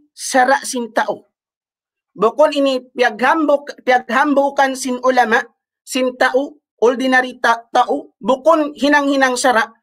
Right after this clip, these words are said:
ah, sin hula, sin, sin country, buat malaingkan ini sara sin Tuhan na to Rabbul Alamin, iban liabay rin doon ha sunnah, na sabot kaya lukis ha sunnah sin Nabi Muhammad sallallahu alaihi wasallam.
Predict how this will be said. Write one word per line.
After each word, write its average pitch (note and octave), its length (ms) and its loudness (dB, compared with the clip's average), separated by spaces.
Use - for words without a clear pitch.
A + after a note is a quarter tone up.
ah, A#3+ 260 2
sin B3+ 240 -2
hula, A#3+ 480 0
sin, A3+ 240 -6
sin A3+ 240 -6
country, C4 560 -2
buat A#3+ 320 -2
malaingkan A#3+ 640 -2
ini A3+ 240 0
sara A3+ 480 0
sin G#3+ 320 -4
Tuhan A3 320 2
na G#3 160 0
to G#3 80 -6
Rabbul G#3 400 0
Alamin, G#3 480 0
iban B3 480 0
liabay A#3 560 0
rin A#3 240 -4
doon A3 320 -2
ha G#3 80 0
sunnah, E4 460 -2
na G#3 160 -2
sabot A3 480 -2
kaya A#3 160 2
lukis D4 480 -4
ha A3 100 2
sunnah B3+ 320 -2
sin C4+ 160 -2
Nabi B3+ 160 0
Muhammad A#3 400 0
sallallahu G#3+ 560 0
alaihi F#3+ 320 0
wasallam. D#3 400 -12